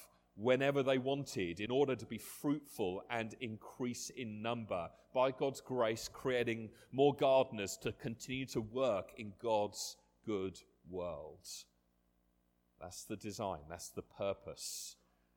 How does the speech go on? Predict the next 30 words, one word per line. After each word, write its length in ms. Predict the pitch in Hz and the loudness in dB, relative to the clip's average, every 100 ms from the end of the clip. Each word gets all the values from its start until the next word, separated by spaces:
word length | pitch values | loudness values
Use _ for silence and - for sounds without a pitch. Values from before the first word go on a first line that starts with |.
| _ - | _ -20
I 40 | - | -8
think 120 | 151 127 | -6 4
the 40 | |
problem 260 | 220 285 117 | 6 6 2
is, 360 | 101 - - - - - - - | 0 -2 -8 -12 -20 -20 -18 -2
uh, 120 | 113 117 | 0 0
you 160 | 127 120 | -2 2
may 80 | 143 | 2
have 80 | |
noticed 380 | 135 147 117 95 | 4 0 -2 -4
we 100 | 131 | 0
don't 220 | 127 127 | 2 2
live 240 | 127 127 110 | 2 2 2
in 60 | |
the 60 | 113 | -4
Garden 280 | 123 120 117 | 2 2 2
of 80 | 120 | -2
Eden 180 | 120 | -2
anymore, 380 | 117 117 139 90 | -4 -2 0 0
do 200 | 101 117 | 0 -2
we? 300 | 95 80 92 - _ _ _ _ - | -2 -6 -8 -18 _ _ _ _ -4
Wh-, 220 | 117 120 | -4 -2
which 160 | 139 151 | -2 0
is 80 | |
why 220 | 147 156 156 | 4 4 4
everything 380 | 175 220 190 143 | 0 -2 -4 -2
I've 120 | 139 | -4
shared 260 | - 151 147 | 0 -2 0
this 200 | 131 - | -6 -2
morning 580 | 151 135 98 92 98 | -2 0 -2 -4 -10